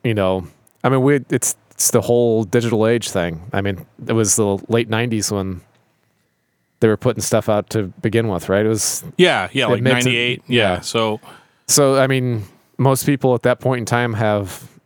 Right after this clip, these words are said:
Speaker 1: dial-up, if, if you kiddos don't know
Speaker 2: Sure.
Speaker 1: what that is.
Speaker 2: Sure, yeah. So, I mean, it's not, you know, you may not necessarily see it as a ripoff.
Speaker 1: Right.
Speaker 2: You know, I
Speaker 1: Because
Speaker 2: did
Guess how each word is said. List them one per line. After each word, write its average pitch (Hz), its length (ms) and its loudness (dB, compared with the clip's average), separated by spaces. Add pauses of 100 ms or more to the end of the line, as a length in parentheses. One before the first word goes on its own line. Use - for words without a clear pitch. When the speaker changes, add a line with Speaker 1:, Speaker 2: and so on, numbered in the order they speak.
(460)
Speaker 1:
dial-up, 92 580 0 (480)
if, 101 140 2
if 95 240 -4
you 98 100 0
kiddos 95 400 0
don't 101 160 -2
know 101 60 0
Speaker 2:
Sure. 185 220 4
Speaker 1:
what 98 120 0
that - 20 -6
is. 95 460 -2
Speaker 2:
Sure, 175 460 4
yeah. 127 340 0
So, 175 160 -2
I 175 60 0
mean, 165 120 0
it's 151 200 -4
not, 151 320 0
you 127 80 -2
know, 117 80 0
you 120 160 2
may 135 100 0
not 127 140 0
necessarily 117 340 0
see 120 220 -4
it 110 80 -2
as 101 100 -4
a 104 60 -4
ripoff. 101 540 -2 (760)
Speaker 1:
Right. 131 140 6
Speaker 2:
You 120 80 4
know, 117 260 0
I 170 140 2
Speaker 1:
Because 156 180 2
Speaker 2:
did 165 100 2